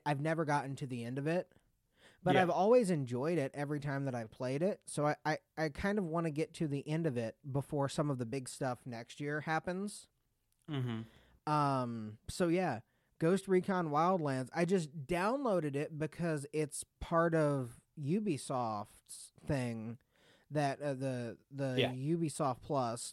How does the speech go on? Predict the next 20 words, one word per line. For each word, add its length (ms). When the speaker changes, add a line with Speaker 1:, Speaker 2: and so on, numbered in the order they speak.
Speaker 1:
that 260
is 540
in 360
my 300
PlayStation 640
subscription 500
now. 260
Speaker 2:
There 180
you 120
go. 280
Speaker 1:
So 240
I 220
just, 240
Speaker 2:
Easy. 80
Speaker 1:
yeah, 180
just 180
Speaker 2:
Free 240
game. 40
Speaker 1:
downloaded 280
it, 200